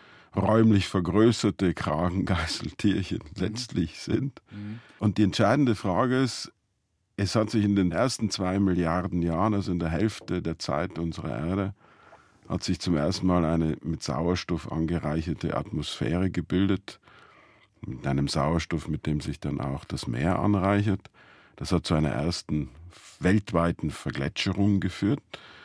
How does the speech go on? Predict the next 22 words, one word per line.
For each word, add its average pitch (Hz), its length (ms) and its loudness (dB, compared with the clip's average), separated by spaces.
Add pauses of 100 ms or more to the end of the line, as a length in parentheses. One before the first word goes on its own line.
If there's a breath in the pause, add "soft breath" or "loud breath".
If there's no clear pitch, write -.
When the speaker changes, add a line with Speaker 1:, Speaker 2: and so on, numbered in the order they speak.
(200 loud breath)
Speaker 1:
die - 60 -6
bis - 260 -2
hinunter 80 460 0
auf 76 160 -2
die - 120 -8
Tropen - 480 -4
reichte. 76 640 -2 (720 soft breath)
Und - 180 -4
dann 104 180 4
schließen 110 500 4
sich 104 300 2
zum 87 180 0
ersten 82 480 0
Mal 87 380 2
diese 82 320 -2 (120)
einzelligen 92 800 0
Lebewesen, 98 720 2
insbesondere 87 720 -2
diese 80 280 -4
Kragengeißeltierchen, 104 1800 -2 (480 loud breath)
Koanoflagellaten, 73 1400 -4 (580 soft breath)
zusammen 85 640 4